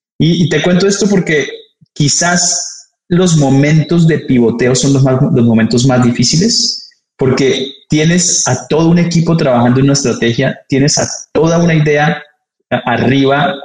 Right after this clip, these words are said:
que tú dices, pues esto fue lo que vendí, esto es lo que está comprado toda mi gente, es por lo que vamos, la atracción no existe tal vez, no estamos encontrando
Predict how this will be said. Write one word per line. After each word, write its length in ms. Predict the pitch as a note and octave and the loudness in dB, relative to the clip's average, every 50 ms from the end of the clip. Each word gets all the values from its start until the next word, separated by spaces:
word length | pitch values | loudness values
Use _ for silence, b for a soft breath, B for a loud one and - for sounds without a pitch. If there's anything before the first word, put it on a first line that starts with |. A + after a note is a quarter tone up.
| - _ _ - | -20 _ _ -4
que 140 | C3 A#2+ - | -4 -4 -2
tú 140 | - C3 C3 | 0 0 2
dices, 840 | C#3 C#3 C3 - C3+ C#3 C3+ - - - - - - - - _ _ | 2 0 0 0 0 0 0 -2 -2 -4 -6 -8 -12 -16 -20 _ _
pues 200 | - A2+ - C#3+ | -4 -4 -2 0
esto 200 | D#3 D#3 - E3+ | 0 0 0 -2
fue 140 | D#3+ - D3+ | -2 0 0
lo 140 | D3 D3+ - | -2 -2 -2
que 100 | C#3 A#2+ | -2 0
vendí, 580 | A2+ A2 A2+ A2+ A#2+ C3 C3+ C#3 C#3+ - - - | 2 2 2 2 2 2 2 2 0 0 -2 -2
esto 300 | C3 C3 B2+ - - C#3+ | -4 -2 -2 -2 0 0
es 40 | C#3 | 0
lo 100 | D3+ D3 | 0 0
que 100 | - B2+ | -2 -2
está 340 | G2 - - - D3 E3 - | -2 -2 -2 -2 -2 -2 0
comprado 520 | - E3 D#3 - - C#3 C3+ C3+ C3+ C3+ - | 0 0 0 0 0 0 0 0 0 0 0
toda 200 | C3+ C3 C3 C3 | 0 0 2 0
mi 80 | A#2+ A2 - | 0 -2 -2
gente, 540 | B2 B2 B2+ A#2+ - - B2 B2 B2+ - - _ _ _ _ _ _ _ _ _ _ _ | -2 -2 -2 -2 -2 -2 -2 -2 -2 -4 -8 _ _ _ _ _ _ _ _ _ _ _
es 260 | - - - C3 - | -8 -4 -4 -2 -2
por 120 | - E3+ | 0 0
lo 120 | D#3 D3 - | 0 0 0
que 100 | - A#2+ | 0 0
vamos, 580 | B2 B2+ C3 C3 C3 C3 C3 C3+ - - - - | 0 2 2 2 2 2 0 0 0 -2 -2 -2
la 120 | B2 B2 A#2+ | -2 -2 0
atracción 440 | - A#2+ A2+ - - - D3+ D#3 | -2 -4 -4 -4 -4 -2 0 2
no 80 | D#3+ D#3+ | 2 0
existe 460 | D#3+ D#3+ - - D#3 C#3 - - C#3+ | 0 0 0 -2 0 -2 -2 -2 -4
tal 240 | C3+ C#3+ C3 C3 B2+ | -2 -2 -2 0 0
vez, 260 | C3+ B2+ B2+ B2 - | 0 0 0 0 -2
no 40 | C3+ | -2
estamos 300 | B2 - C#3+ D#3 D#3+ D#3 | -2 0 0 0 2 2
encontrando 720 | D#3+ C#3+ - A2+ A2+ A2 A2 A#2 A#2 B2 - B2+ C3+ - | 0 0 0 0 0 0 2 2 2 2 2 0 -2 -4